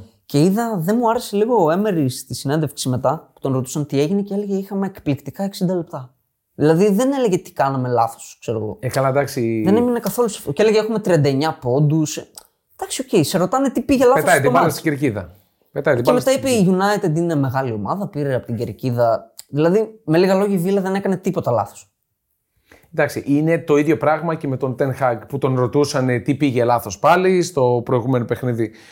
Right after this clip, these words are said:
Speaker 2: της, ε,
Speaker 1: <laughs> Ναι.
Speaker 2: United με τη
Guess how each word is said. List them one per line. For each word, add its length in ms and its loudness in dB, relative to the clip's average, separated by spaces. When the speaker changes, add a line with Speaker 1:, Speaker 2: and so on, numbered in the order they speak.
Speaker 2:
της, 320 0
ε, 760 2
Speaker 1:
<laughs> 100 6
Ναι. 100 4
Speaker 2:
United 300 0
με 120 0
τη 100 0